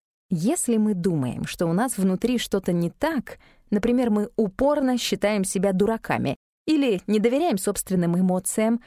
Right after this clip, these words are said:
то чакры подавляют то, что выражается или разряжается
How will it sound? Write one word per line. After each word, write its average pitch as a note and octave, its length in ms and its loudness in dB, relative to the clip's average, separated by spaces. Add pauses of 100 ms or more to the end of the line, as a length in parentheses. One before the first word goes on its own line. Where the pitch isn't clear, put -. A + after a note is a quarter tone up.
(340)
то F#3 140 2
чакры F4+ 400 -2
подавляют B3+ 920 0
то, A3 200 0
что - 280 -4
выражается F#3 1000 0 (140)
или G3 220 2
разряжается F#3 960 0